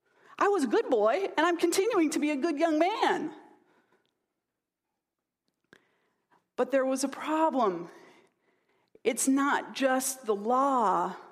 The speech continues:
that has to do with our relationship with God. And Christ looked at him with love because Christ had an understanding that there was something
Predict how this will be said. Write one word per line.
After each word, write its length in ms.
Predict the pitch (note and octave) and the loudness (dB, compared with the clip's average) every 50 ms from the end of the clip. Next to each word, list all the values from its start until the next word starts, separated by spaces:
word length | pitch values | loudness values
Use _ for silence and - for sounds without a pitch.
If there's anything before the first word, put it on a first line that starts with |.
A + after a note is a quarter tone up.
| - _ _ _ _ _ _ - - _ _ | -20 _ _ _ _ _ _ -20 -20 _ _
that 100 | - A3 | -2 0
has 340 | A3+ A3 A#3+ A#3 A#3 - - | 0 0 0 0 -2 -4 -6
to 100 | - A#3 | -6 -8
do 280 | G3 F3+ A3 A#3 A#3 A#3 | -6 -4 -4 -2 -2 -2
with 200 | G#3 F#3+ F#3+ - | -2 -2 -2 0
our 140 | G3 F#3+ F#3+ | 0 0 0
relationship 840 | F#3+ F#3+ F#3+ F#3+ F#3+ F#3+ F#3 - G#3 E3+ - - G3 F3+ - - | -2 -2 -2 -2 -2 -2 -2 -6 -8 -8 -6 -8 -8 -8 -8 -10
with 180 | F3+ E3+ - - | -12 -12 -10 -8
God. 500 | - F#3+ F#3+ F3+ E3 D3+ D#3+ - - - - - - - _ _ _ _ _ _ _ _ _ _ _ _ _ _ _ _ _ _ _ _ _ _ _ _ _ _ - | -4 -2 -2 0 -2 -2 -2 -6 -8 -10 -16 -20 -20 -20 _ _ _ _ _ _ _ _ _ _ _ _ _ _ _ _ _ _ _ _ _ _ _ _ _ _ -4
And 180 | - A#3+ B3+ | -2 -2 -2
Christ 460 | A#3+ - - C#4+ C4 C4 C4 - - A#3 | -2 -4 -2 0 0 0 0 -2 -4 -2
looked 260 | B3+ C#4 D4 C#4 - | -2 -2 -2 0 0
at 160 | B3 G#3+ G#3 | -2 -2 -2
him 320 | - G#3+ A3 G#3+ G#3+ G#3 | -2 -2 -2 -2 -2 -2
with 260 | G3 A#3 C4 C4+ - B3+ | 0 0 0 0 -2 -4
love 800 | B3+ C4 C4+ C#4 D4+ C#4 G#3+ F3 - - - - - - - - - - - - _ _ _ _ _ _ _ _ _ _ _ _ _ _ _ _ _ _ _ _ _ _ _ _ _ _ _ _ - | -2 0 2 2 4 2 2 0 -2 -4 -8 -12 -18 -20 -20 -20 -20 -20 -20 -20 _ _ _ _ _ _ _ _ _ _ _ _ _ _ _ _ _ _ _ _ _ _ _ _ _ _ _ _ -8
because 260 | A#3 A3+ - C4 A#3 | -4 -2 -2 -2 -2
Christ 460 | - - - - B3+ B3+ C#4 C4+ - - | -4 -8 -6 -4 -2 0 0 -2 -2 -4
had 160 | C4 B3+ A#3 | -4 -2 -2
an 140 | A#3+ A#3 - | -2 -2 -2
understanding 680 | - A3+ A3+ A3 G#3+ - - - A#3 A3+ A3+ A3 G#3+ | -4 -2 -2 -2 -4 -4 -4 -4 -2 -2 -2 -2 -2
that 140 | G3+ E3 - | -4 -2 -2
there 100 | A3+ A3+ | -2 -2
was 140 | A3+ A3+ A3+ | 0 -2 -2
something 500 | - G#3+ G3+ G#3 - G3+ G3+ G3 F#3+ | -2 -4 -2 -2 -2 -2 -2 -4 -8